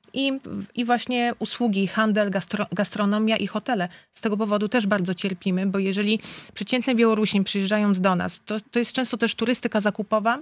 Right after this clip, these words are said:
jednodniowa, tak? Czyli oni tylko przyjeżdżają, robią zakupy i wyjeżdżają, ale część z nich jednak jeszcze zostaje, tak? Korzysta, e, z restauracji, korzysta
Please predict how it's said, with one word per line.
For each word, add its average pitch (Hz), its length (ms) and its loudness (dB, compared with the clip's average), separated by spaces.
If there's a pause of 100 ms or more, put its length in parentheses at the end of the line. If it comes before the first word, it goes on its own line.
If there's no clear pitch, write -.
(120)
jednodniowa, 311 640 0 (120)
tak? 381 160 -10
Czyli 339 180 -2
oni 302 200 0
tylko 277 200 -2
przyjeżdżają, 247 680 0 (320)
robią 240 280 0
zakupy 233 400 0
i 247 60 -2
wyjeżdżają, 226 560 0 (240)
ale 220 180 0
część 240 280 0
z - 20 0
nich 240 160 -2
jednak 208 280 0
jeszcze 214 220 -2
zostaje, 208 500 0
tak? 208 340 -4
Korzysta, 208 500 0 (420)
e, 196 460 4
z 185 100 0
restauracji, 226 680 2
korzysta 202 520 -2